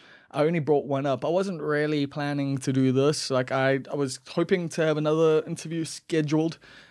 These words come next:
and to just be able to rock the one mic from my side and they rock the vibe from their side. But that didn't happen.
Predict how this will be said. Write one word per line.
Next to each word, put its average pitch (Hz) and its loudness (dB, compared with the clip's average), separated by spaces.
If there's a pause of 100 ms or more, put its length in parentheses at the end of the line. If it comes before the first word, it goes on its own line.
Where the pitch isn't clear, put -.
and 135 -4
to 147 -2
just 135 0
be 139 2
able 139 2
to 131 -2 (200)
rock 139 -2
the 151 0
one 147 2
mic 131 0
from 127 -4
my 156 0
side 151 2
and 131 -2
they 139 0
rock 131 -2 (140)
the 143 -4
vibe 131 0
from 135 -8
their 151 2
side. 151 0 (520)
But 143 0
that 247 0
didn't 320 2
happen. 175 2